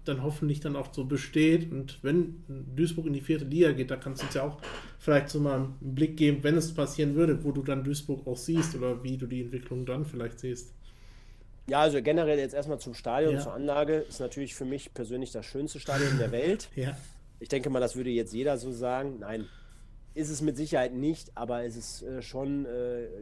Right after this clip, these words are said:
Speaker 2: glaub ich, für Drittliga, aber auch für
Speaker 1: Ja,
Speaker 2: Zweitliga-Verhältnisse, ähm, mit Sicherheit eins der coolsten und tollsten Stadien, wo auch jeder gerade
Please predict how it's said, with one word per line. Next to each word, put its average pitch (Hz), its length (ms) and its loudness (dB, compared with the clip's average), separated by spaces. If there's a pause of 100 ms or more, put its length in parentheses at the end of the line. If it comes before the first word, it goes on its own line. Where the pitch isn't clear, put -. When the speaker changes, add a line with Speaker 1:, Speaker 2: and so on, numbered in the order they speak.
(100)
Speaker 2:
glaub 127 280 -6
ich, 120 100 -10
für 123 160 -6
Drittliga, 160 640 0
aber 139 240 0
auch 135 100 -2
für 135 140 -6
Speaker 1:
Ja, 127 80 -4
Speaker 2:
Zweitliga-Verhältnisse, 131 1300 -2
ähm, 117 200 -6 (100)
mit 117 160 -6
Sicherheit 117 420 -2
eins 127 380 -4
der 113 160 0
coolsten 143 440 -4
und 127 160 -6
tollsten 127 340 -4
Stadien, 127 440 -2
wo 127 140 -4
auch 120 160 -4
jeder 131 280 -2
gerade 127 400 -2